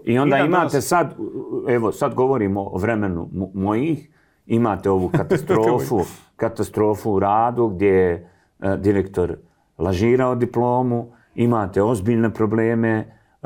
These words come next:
Speaker 1: i u viku i u velikom broju firmi ljudi koji nisu, očito dovedeni su po političkom principu, a ne po...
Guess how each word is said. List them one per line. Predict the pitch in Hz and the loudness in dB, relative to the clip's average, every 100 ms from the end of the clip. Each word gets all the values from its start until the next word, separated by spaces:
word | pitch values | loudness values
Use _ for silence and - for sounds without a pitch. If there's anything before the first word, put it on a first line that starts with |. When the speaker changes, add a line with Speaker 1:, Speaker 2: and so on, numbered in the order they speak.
| 104 104 - | -2 -2 0
Speaker 1:
i | 123 127 | 2 4
u | |
viku | 117 120 117 113 | 4 0 0 2
i | 107 110 | 2 0
u | 151 123 | -2 0
velikom | 156 160 143 107 | 2 2 0 -2
broju | 110 135 | 0 0
firmi | 107 123 131 131 120 104 | -2 -2 -2 0 -2 -2
ljudi | 95 95 110 113 113 | -4 -4 -2 -4 -6
koji | 107 101 | -4 -4
nisu, | 98 104 113 - 120 104 | -2 -2 -4 -4 -4 -2
očito | 107 - - 101 | -4 -4 -8 -2
dovedeni | 101 107 110 110 | 0 0 0 -2
su | 92 - | -4 -10
po | - 107 | -6 -4
političkom | 104 101 113 - - 127 120 | -2 -4 -6 -8 -6 -6 -6
principu, | 113 - 120 120 123 - | -10 -6 -6 -4 -8 -4
a | 104 | -2
ne | 101 117 | 0 -2
po... | - 107 | 0 -4